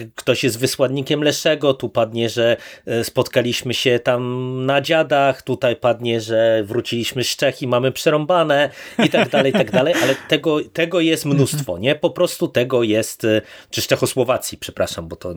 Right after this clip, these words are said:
Speaker 1: nie, nie te
Speaker 2: Mhm.
Speaker 1: czasy.
Speaker 2: Z
Speaker 1: Nie, ale
Speaker 2: Pragi,
Speaker 1: no,
Speaker 2: tak.
Speaker 1: tego jest po prostu mnóstwo i, i wiesz, i dlatego mówię, że, e, i, że to bardziej, mm, ta historia stara się być autonomiczna niż jest, a z drugiej strony to, z czym ja mam wątpliwość, to to, że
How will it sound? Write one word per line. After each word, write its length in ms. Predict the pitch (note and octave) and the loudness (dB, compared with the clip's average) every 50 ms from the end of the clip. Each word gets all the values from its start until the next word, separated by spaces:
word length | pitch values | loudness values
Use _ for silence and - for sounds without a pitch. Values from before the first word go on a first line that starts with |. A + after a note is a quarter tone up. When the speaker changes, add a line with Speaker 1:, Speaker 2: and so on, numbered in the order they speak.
| E2+ - | -10 -8
Speaker 1:
nie, 200 | G2+ G2+ G2 G2 | -6 -4 -2 -2
nie 60 | G2 G2+ | 0 0
te 240 | G#2 G2+ A#2 B2 | 0 0 2 0
Speaker 2:
Mhm. 60 | G#2 - | 0 0
Speaker 1:
czasy. 280 | - F#2 - - - - - - - - - - - | 0 -2 -2 -6 -8 -10 -12 -14 -14 -14 -14 -14 -12
Speaker 2:
Z 120 | - - A2 | -10 -6 -2
Speaker 1:
Nie, 180 | A#2+ B2+ B2+ | 0 2 2
ale 100 | A#2+ D3 E3+ | 2 2 2
Speaker 2:
Pragi, 100 | F3+ F3 | 0 0
Speaker 1:
no, 60 | E3+ | 0
Speaker 2:
tak. 80 | D#3 - | -2 -2
Speaker 1:
tego 160 | G3 F3+ G#3 | -2 0 0
jest 160 | G3+ - - | -2 0 0
po 80 | - E3 | -2 0
prostu 280 | E3+ E3+ E3+ - - | 0 0 0 0 -2
mnóstwo 540 | D3 C#3 C3+ C3+ C3 - - - - F#3 F3+ C#3+ | 0 2 2 0 0 -2 -4 -4 -2 -2 -2 -2
i, 360 | C#3 C#3 D3 D3+ D#3 D#3 D3+ - - - - - - _ - | -2 -2 0 2 2 2 0 0 -4 -16 -20 -20 -20 _ -2
i 120 | D3 D3+ | 0 2
wiesz, 200 | D#3 D#3 D#3 - | 2 2 0 0
i 80 | E3 C#3 | -4 -2
dlatego 340 | C3+ D3 D3+ G3 F3 F3+ F3+ | 0 0 0 0 2 2 2
mówię, 220 | F3+ F3 F3+ E3 | 0 2 0 0
że, 120 | C#3+ D#3+ D3+ _ _ _ _ _ _ - - A#2 B2 | 0 -2 -6 _ _ _ _ _ _ -12 -4 0 2
e, 120 | B2+ C3 | 2 2
i, 240 | C3 C3 C3+ C3+ - - | 2 0 -2 -2 -2 -6
że 200 | C#3 B2+ - D#3 | -4 -2 -2 0
to 140 | D3 - C3 | 0 0 -2
bardziej, 540 | B2+ - E3+ F3+ F#3 - F3+ F3 E3 D#3+ D3+ | 2 2 2 2 2 2 2 2 2 2 0
mm, 460 | C3 B2 C3 C3+ C3+ - D#3 D3 C3+ | -4 -6 -10 -12 -12 -12 -12 -10 -4
ta 100 | - D3 | -4 -4
historia 400 | C3+ D3 C3 - F3+ E3+ D#3+ D3+ | -4 -4 -4 0 0 2 2 2
stara 360 | C3 - - - F3 D#3+ D3 C3+ | 0 0 0 2 2 2 2 2
się 140 | - C#3 | 0 -4
być 140 | A#2 A#2 - | -2 0 0
autonomiczna 640 | C3+ A#2 - B2+ A#2 A2+ A2+ A2 G2+ - - A#2 G#2+ | 0 0 0 -2 -2 -2 -2 -4 -6 -4 -4 -2 -2
niż 220 | G#2+ G2 - - | -4 -4 -4 -2
jest, 340 | B2 C#3+ G#3 A#3 - - - - - - - - - _ _ - | 0 2 0 0 -2 -6 -14 -20 -20 -20 -20 -20 -20 _ _ -4
a 120 | - B2+ | -2 -2
z 80 | - D#3 | -2 0
drugiej 220 | A3+ A#3 B3 G#3+ | -2 0 0 0
strony 440 | - - - F#3+ F3+ E3+ D#3+ C3+ - - | 0 0 0 0 2 2 0 -2 -2 -2
to, 140 | - F3+ F3 | 0 0 0
z 80 | - | 0
czym 160 | - - D#3+ C#3+ | -4 -4 -2 0
ja 120 | C#3+ C#3+ | 2 2
mam 140 | C#3+ C#3 C3 | 2 2 2
wątpliwość, 800 | A#2 B2+ A#2+ - - - A2 G#2 C3+ F3+ G#3 - - - - - - | 2 0 -2 -2 -4 -4 -2 0 2 0 0 0 -4 -8 -8 -4 -2
to 120 | - C#3+ | -2 -2
to, 240 | - - D#3+ F#3 F3+ | 0 2 0 0 2
że 340 | - - E3+ D#3+ D3+ C#3+ | 2 2 2 4 4 2